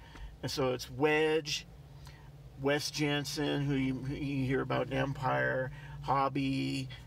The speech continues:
those kind of, those guys, and they kind of fill out the squadron with some more people, which are really cool. And then the fifth, starting with the fifth book, Aaron Alston picks up and he creates another squadron called Wraith Squadron.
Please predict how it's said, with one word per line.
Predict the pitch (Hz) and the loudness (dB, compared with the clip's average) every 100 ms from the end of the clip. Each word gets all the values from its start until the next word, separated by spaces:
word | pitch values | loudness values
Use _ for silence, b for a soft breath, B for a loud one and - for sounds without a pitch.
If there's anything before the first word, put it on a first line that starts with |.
| - | -2
those | 139 127 | -2 0
kind | 135 127 | -2 -2
of, | 131 | 0
those | 147 139 | 0 0
guys, | 139 131 123 - B | 0 0 0 -4 B
and | - 147 | 0 2
they | 143 | 2
kind | 160 143 | 2 0
of | |
fill | - 147 | 2 4
out | 139 139 | 4 0
the | |
squadron | - 139 131 131 | -2 0 0 0
with | 127 123 | -2 -2
some | 139 | -2
more | 127 127 | -2 -2
people, | 120 131 127 120 | -4 -6 -4 -6
which | 120 117 | -6 -6
are | 127 | -6
really | 131 127 | -2 -4
cool. | 117 - 85 101 B B B B B - | -4 -6 -8 -10 B B B B B -4
And | 135 139 | 0 2
then | 139 131 123 | 2 0 -2
the | |
fifth, | 120 - 247 - - | -6 0 0 0 -8
starting | - 180 156 139 | -2 2 2 -2
with | 127 | -4
the | 123 | -6
fifth | - 466 - 143 | 0 0 0 -2
book, | 135 127 - B B B B - | 0 0 -4 B B B B -2
Aaron | 160 175 | 0 2
Alston | 165 - 165 | 0 0 -4
picks | 139 147 | -2 0
up | 151 120 | 0 0
and | 139 | 0
he | |
creates | 139 151 147 131 | -2 0 -2 0
another | 127 131 135 175 220 196 | -2 0 2 2 2 0
squadron | - 135 127 127 | 0 -2 0 -4
called | - 117 123 | -4 -2 -2
Wraith | 131 151 165 | 0 0 0
Squadron. | - - - 131 127 - - - | -4 -8 -6 -6 -6 -8 -14 -16